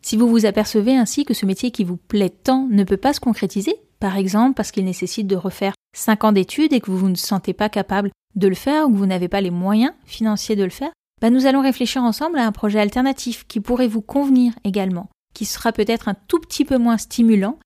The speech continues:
mais qui lui soit réalisable. C'est donc la phase de construction pragmatique et concrète de votre projet. Nous construisons ensuite ensemble votre plan d'action pour les mois qui viennent, pour que vous puissiez faire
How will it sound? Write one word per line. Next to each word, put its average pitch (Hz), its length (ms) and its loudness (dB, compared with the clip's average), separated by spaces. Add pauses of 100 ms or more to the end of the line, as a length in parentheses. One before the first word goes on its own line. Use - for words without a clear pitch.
(200)
mais 220 100 2
qui 226 160 -2
lui 240 280 2
soit - 260 -2
réalisable. 196 680 -2 (800)
C'est - 140 -4
donc 349 180 -4
la 277 100 4
phase 302 220 0
de 240 60 0
construction 233 720 -4 (100)
pragmatique 269 760 0
et 262 100 0
concrète 214 580 -2
de 208 160 2
votre 208 280 0
projet. - 360 -4 (920)
Nous 220 120 4
construisons 240 540 2
ensuite 214 320 -4
ensemble 208 320 -4
votre - 180 -6
plan 220 220 0
d'action 202 400 -2 (160)
pour 208 140 0
les 190 100 4
mois 190 160 2
qui - 140 -4
viennent, 190 300 -2 (300)
pour 254 140 0
que - 80 2
vous 262 120 2
puissiez 247 300 -2
faire 214 200 -2